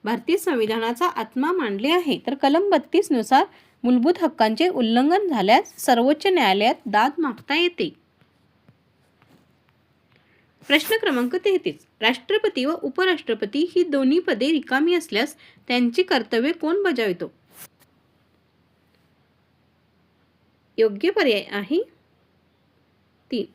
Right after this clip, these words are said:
तर राष्ट्रपती व उपराष्ट्रपती ही दोन्ही पदे रिकामी असल्यास सर्वोच्च न्यायालयाचे मुख्य न्यायमूर्ती त्यांचे कर्तव्य बजावतात. प्रश्न क्रमांक चौतीस,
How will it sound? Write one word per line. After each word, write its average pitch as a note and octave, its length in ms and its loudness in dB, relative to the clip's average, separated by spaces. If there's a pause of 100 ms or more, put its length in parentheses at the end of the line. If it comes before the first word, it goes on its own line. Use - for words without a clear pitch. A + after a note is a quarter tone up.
तर C4+ 60 0
राष्ट्रपती E4+ 640 -2
व F4 100 0
उपराष्ट्रपती A3+ 920 -4
ही F4+ 80 4
दोन्ही C4+ 340 2
पदे D#4+ 280 0
रिकामी D4 420 0
असल्यास C#4+ 400 -4 (280)
सर्वोच्च C#4+ 400 0
न्यायालयाचे A#3 540 0
मुख्य E4 360 -2
न्यायमूर्ती A3 640 -2
त्यांचे B3 420 -4
कर्तव्य C4 460 -2
बजावतात. D#4+ 480 0 (3500)
प्रश्न C#4+ 280 2
क्रमांक B3+ 380 2
चौतीस, E4+ 540 -2